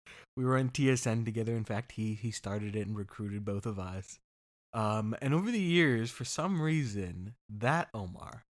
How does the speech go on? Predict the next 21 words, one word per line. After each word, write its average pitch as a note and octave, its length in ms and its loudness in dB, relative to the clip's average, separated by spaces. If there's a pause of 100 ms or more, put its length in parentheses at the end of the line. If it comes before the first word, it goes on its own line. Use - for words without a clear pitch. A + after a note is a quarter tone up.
(140)
T F#3 180 0
S C#3+ 160 2
N E3+ 160 0
Omar, - 540 -8 (120)
our B2+ 120 0
dear D#3+ 280 2
friend C3 380 -2
Omar, G2 480 -10 (460)
has - 160 0
become E3+ 580 2
fused B2+ 920 0 (440)
with D#3+ 220 0
this D#3 260 0
other F#3 400 0
mythical D3+ 760 4
Omar F#2+ 580 -8 (160)
who D#3 120 4
runs C#3+ 500 4
Omar's C3+ 340 2
Exotic A2+ 500 -2
Birds F#2+ 420 -6